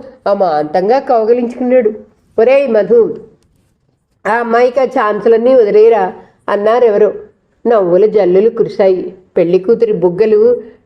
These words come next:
కెంపులీనాయి. "సారీ బ్రదర్, నాకేం తెలీదు. నేను మద్రాసు నుండి వచ్చేసరికి అమ్మ ముహూర్తం నిశ్చయించింది," అన్నాడు క్రీగంట ఒక చూపు పెళ్లి కూతురి వైపు విసిరి.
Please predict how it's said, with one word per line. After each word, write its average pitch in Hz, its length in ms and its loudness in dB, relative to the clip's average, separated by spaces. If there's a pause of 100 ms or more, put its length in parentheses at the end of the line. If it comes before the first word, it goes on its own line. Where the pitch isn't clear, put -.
(140)
కెంపులీనాయి. 233 880 0 (220)
"సారీ 196 420 0
బ్రదర్, 185 340 0 (420)
నాకేం 214 500 2
తెలీదు. 175 400 -2 (400)
నేను 233 360 4
మద్రాసు 226 560 0
నుండి 269 160 2
వచ్చేసరికి 240 880 2 (220)
అమ్మ 190 260 0
ముహూర్తం 226 600 0
నిశ్చయించింది," 247 800 0
అన్నాడు 208 560 2 (340)
క్రీగంట 214 560 0
ఒక 220 420 0
చూపు 214 680 0 (100)
పెళ్లి 156 200 -2
కూతురి 214 320 0
వైపు 254 260 2
విసిరి. 240 420 2